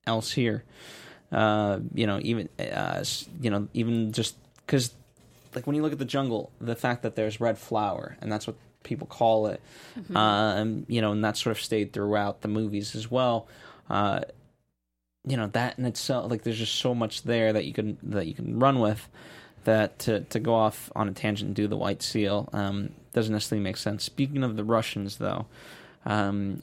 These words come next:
Speaker 1: they have adapted the Jungle Book quite a lot, um, into short animated films. Uh, let's see, I have a whole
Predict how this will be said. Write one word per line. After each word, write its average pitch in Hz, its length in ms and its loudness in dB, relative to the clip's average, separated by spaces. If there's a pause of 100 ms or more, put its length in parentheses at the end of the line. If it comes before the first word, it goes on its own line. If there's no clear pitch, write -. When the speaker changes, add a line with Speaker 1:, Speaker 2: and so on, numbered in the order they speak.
Speaker 1:
they 117 300 2
have 147 240 2
adapted 113 760 -2
the 113 60 0
Jungle 107 320 -2
Book 95 160 -4
quite 120 280 4
a 113 40 2
lot, 107 360 0 (160)
um, 98 560 -4 (840)
into 127 180 0
short 139 380 4
animated 113 420 2
films. - 460 -2 (680)
Uh, 98 520 4 (460)
let's 95 200 -2
see, - 160 2
I 101 80 4
have 107 160 4
a 113 120 4
whole 117 500 4